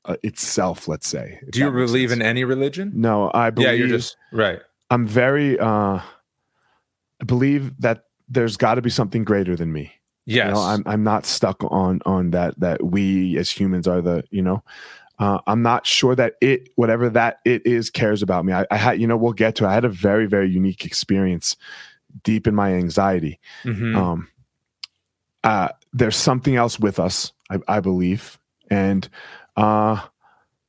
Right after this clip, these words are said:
Speaker 1: that's, it's okay that we don't know what it is. Our, our, our problem is, is we always wanna know, right? Like, we want the answers, we want it now, and yada, yada. I'm just, I've just kinda become very, very okay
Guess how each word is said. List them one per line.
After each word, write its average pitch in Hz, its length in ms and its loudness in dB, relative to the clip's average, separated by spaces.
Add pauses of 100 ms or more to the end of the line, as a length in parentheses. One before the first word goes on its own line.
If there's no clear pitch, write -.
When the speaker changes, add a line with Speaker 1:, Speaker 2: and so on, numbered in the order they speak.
(340)
Speaker 1:
that's, 131 260 0
it's 143 240 0
okay 143 260 4
that 120 100 0
we 107 100 2
don't 92 200 -2
know 95 120 2
what 90 140 0
it 80 120 0
is. - 320 -4
Our, 117 180 4
our, 123 220 4
our 135 160 4
problem 131 460 2
is, 95 140 0
is 98 300 -2
we 120 140 4
always 113 240 0
wanna 95 220 0
know, 80 380 -4 (160)
right? 98 240 0
Like, 90 260 -4
we 107 140 2
want 113 260 0
the 107 180 2
answers, 101 360 -2
we 95 80 0
want 104 200 2
it 92 100 -4
now, 95 360 0
and 78 140 -10 (300)
yada, 101 240 0
yada. 95 200 0
I'm 123 180 2
just, 127 260 -4 (160)
I've 104 140 2
just 117 180 0
kinda 120 220 2
become 101 320 0
very, 104 220 2
very 107 280 2
okay 98 560 0